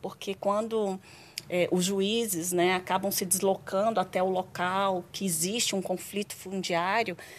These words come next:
ele tem a possibilidade de sentir ali realmente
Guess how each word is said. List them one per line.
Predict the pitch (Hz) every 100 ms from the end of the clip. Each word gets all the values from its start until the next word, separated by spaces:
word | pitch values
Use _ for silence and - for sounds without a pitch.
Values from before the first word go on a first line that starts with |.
| - -
ele | 180
tem | 196 202 208
a | 208 208
possibilidade | 226 233 226 214 202 208 180 220 226 190 175
de | 190
sentir | - 311 - 254 302 302 208 -
ali | 185 185 202
realmente | 202 196 196 185 208 226 -